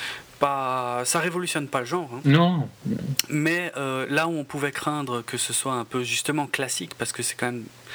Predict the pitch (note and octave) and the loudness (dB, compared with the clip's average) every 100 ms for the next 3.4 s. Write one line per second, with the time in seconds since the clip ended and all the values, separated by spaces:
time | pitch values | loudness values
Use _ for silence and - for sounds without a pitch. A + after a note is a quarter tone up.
0 | - - - B2 B2+ B2 A#2 A#2+ B2+ C3+ | -6 -6 -6 -4 -2 -2 -2 -2 -2 -4
1 | A#2 G#2 G#2 - - - - - - - | -4 -4 -8 -8 -10 -8 -10 -8 -8 -6
2 | B2 C3 C3 - C#3+ C#3 B2+ B2+ A#2+ B2+ | -6 -4 -4 -4 -2 -2 -2 -4 -4 -4
3 | A#2 A#2 A2 F3+ | -4 -4 -4 -6